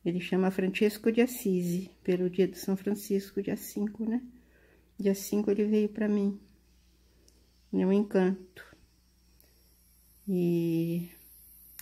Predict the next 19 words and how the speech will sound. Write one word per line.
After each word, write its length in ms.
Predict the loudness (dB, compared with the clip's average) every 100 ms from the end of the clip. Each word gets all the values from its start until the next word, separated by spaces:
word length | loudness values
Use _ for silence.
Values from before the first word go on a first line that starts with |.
| -6
hoje 160 | -4 -2
é 20 |
dia 180 | -2 -4
seis, 380 | 2 2 2
já 140 | 0 -4
falei. 500 | -2 2 2 0 -6 -18 -20 -20 -20 -20 -20 -20 -20 -20 -6
É 200 | -2 -2
terça-feira. 800 | -2 -4 -4 -6 -2 2 2 0 -10 -8
Agora 280 | -2 0 0
eu 60 |
vou 580 | 0 0 0 2 0 -2 -6
parar 280 | -4 -2 -2
de 100 | -4
filmar 440 | -2 0 4 4 2 -6 -20 -20 -20 -20 -20 -20 -12
pra 160 | -6 -4
poder 340 | -2 2 2
dar, 300 | 4 2 0 -4 -20 -20 -20 -20 -20 -20 -20 -6
é, 80 | -2
é, 460 | 0 -2 -2 -4